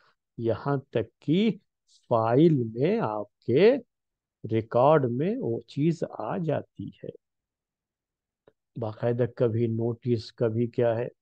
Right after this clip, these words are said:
वैसी नोटिस जिसमें आपको जवाब लिख करके देना है, वजह बताओ नोटिस उर्दू में इसे कहते हैं,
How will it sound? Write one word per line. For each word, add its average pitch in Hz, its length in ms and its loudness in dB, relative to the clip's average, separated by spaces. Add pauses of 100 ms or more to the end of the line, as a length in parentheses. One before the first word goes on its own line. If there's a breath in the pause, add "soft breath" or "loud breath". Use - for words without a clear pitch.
(260)
वैसी 123 460 0
नोटिस 123 460 -2
जिसमें 123 440 -4 (340)
आपको 117 380 -4
जवाब 120 460 2
लिख 120 220 -2
करके 120 360 -2
देना 120 400 -2
है, 123 120 -4
वजह 117 460 0
बताओ 120 400 -2
नोटिस 120 420 -6
उर्दू 123 260 -4
में 120 160 -4
इसे 131 220 -8
कहते 160 360 -8
हैं, 214 60 -2